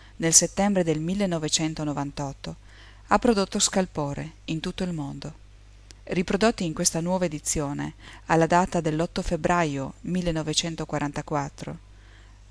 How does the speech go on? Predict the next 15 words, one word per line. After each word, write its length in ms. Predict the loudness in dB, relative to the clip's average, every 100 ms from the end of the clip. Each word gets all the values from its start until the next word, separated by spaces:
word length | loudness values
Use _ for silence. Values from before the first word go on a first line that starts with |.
| -20 0
dato 340 | 2 2 -2
che 240 | -2 -2 -2
in 160 | -6
questo 300 | -4 -6 -4
periodo 400 | -2 0 0 0
mi 120 | -2 -2
sembra 280 | -4 -4
attraversare 520 | -4 -2 4 4 4 -2
una 160 | -4
fase 240 | -4 -4 -4
di 100 | -4
riflessione, 760 | -6 2 4 4 2 -8 -10 -14 -20 -20 -20 -20 -20 -8
nella 240 | 0 4 6
loro 240 | 6 4
versione 720 | 2 4 4 2 0 0 -2